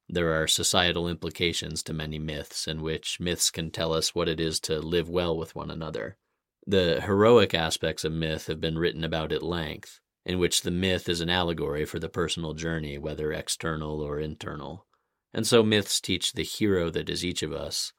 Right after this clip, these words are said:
the tricks of the trade for how to navigate the journey of life. There's also then a meditative level to myth, or a way in which the myth is describing a journey that goes on in the individual consciousness.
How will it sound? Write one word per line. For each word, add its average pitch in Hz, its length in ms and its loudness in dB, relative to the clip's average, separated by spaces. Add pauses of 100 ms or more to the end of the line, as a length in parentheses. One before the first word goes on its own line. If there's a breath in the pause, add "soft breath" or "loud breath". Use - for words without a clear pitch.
(200)
the 95 100 -2
tricks - 380 2
of 82 80 -6
the 82 100 -2
trade 78 440 0
for 82 100 -6
how 85 160 -4
to 85 80 -4
navigate 80 480 -4
the - 80 -6
journey 76 380 -4
of 71 100 -10
life. 82 560 -4 (300)
There's 104 180 4
also 123 320 8
then 92 300 2
a 85 120 0
meditative 90 640 0
level 80 340 -4
to 80 100 -8
myth, 71 500 -10 (220)
or 87 140 2
a 87 60 4
way 90 280 8
in 85 100 0
which 85 220 0
the 87 80 0
myth 87 320 0
is 80 100 0
describing 80 560 0
a 80 60 -2
journey 82 340 -2
that 80 140 -8
goes 82 200 0
on 78 300 -2
in 78 80 -6
the 80 160 -4
individual 78 500 -4
consciousness. - 840 -6